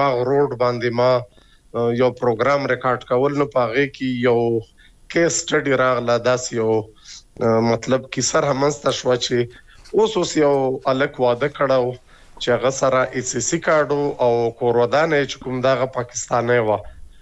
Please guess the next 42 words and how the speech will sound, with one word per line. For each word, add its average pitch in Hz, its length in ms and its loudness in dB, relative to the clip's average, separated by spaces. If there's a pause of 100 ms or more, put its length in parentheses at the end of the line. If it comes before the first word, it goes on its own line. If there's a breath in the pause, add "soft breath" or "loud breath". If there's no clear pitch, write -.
(240 soft breath)
نو 131 100 4
هغه 135 160 2
ته 170 180 0
وینا 147 300 2
وشوه 185 300 0
چې 156 200 -4
یاره 139 240 2
تاسو 139 240 0
به 120 160 2
وځئ. 170 340 2 (140)
نو 139 160 2
هغه 156 420 2 (580 soft breath)
او 123 220 4 (100)
کور 151 180 4
والا 135 280 4
یې 131 80 0 (540)
ډېر 156 140 4 (120)
پریشانه 120 540 0
و، 101 260 -2 (100)
ټول 143 160 2 (120)
کور 143 180 4
یې. 110 180 2 (160)
ویې 147 140 2
وی 170 120 2
چې 160 100 -10
اوس 156 260 -2
دا 160 100 4
خو 156 120 -4
موږ 160 200 -2 (140)
اوس 196 220 0
ایله 147 340 0
دا 147 100 4 (320)
واده 123 220 2
شوی 139 380 2 (100)
دی 110 100 -2 (640 loud breath)
یو 120 80 4
څو 117 220 -4
ورځې 120 260 0 (100)
مخکې، 123 320 -2 (640 loud breath)
او 120 100 4 (300)
اوس، 151 220 -2
آه، 131 260 4